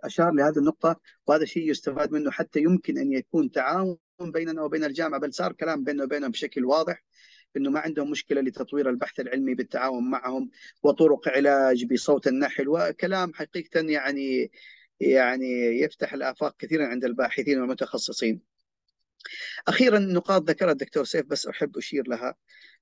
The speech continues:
برنامج الاستثمار في القرية العلمية. إحنا يعني هنا يمكن البعض يعني إن شاء الله هذا الملف يكون متاح للجميع.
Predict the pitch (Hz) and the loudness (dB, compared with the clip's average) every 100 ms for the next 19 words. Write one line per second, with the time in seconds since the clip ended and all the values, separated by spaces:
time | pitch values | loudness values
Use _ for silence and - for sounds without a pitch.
0 | _ 147 214 220 208 175 170 170 170 165 | _ 4 4 4 2 2 -2 0 0 0
1 | 135 - 151 147 151 - 143 131 123 117 | -8 -2 2 4 4 0 -2 -2 -2 -2
2 | 110 - _ _ _ _ - 185 175 180 | -4 -6 _ _ _ _ -4 2 4 4
3 | 156 156 160 170 160 160 156 - - 139 | 2 2 2 2 0 -2 -4 -8 -8 -4
4 | 131 151 135 131 123 120 156 147 139 135 | 2 4 4 0 -2 -2 2 4 4 4
5 | 127 135 - - 135 120 139 120 127 117 | 2 2 -2 -8 -6 -2 -2 -2 -6 -2
6 | 123 151 | 2 2